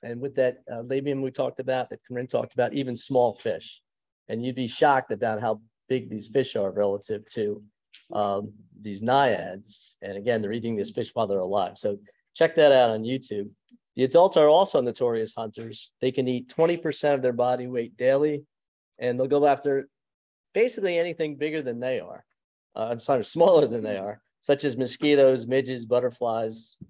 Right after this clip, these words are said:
moths, bees, flies, gnats, mayflies, and as I said, other smaller dragonflies and damselflies. Um, they tend to prey on things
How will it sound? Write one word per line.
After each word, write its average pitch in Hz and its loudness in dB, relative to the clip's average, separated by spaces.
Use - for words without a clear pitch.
moths, 113 -4
bees, 117 -10
flies, 113 0
gnats, 107 -6
mayflies, 117 0
and - 0
as 139 6
I 143 8
said, 139 4
other 135 4
smaller 131 4
dragonflies 117 -6
and 113 -4
damselflies. 107 -8
Um, 120 2
they 143 2
tend 208 2
to 220 4
prey 185 2
on 165 2
things 156 0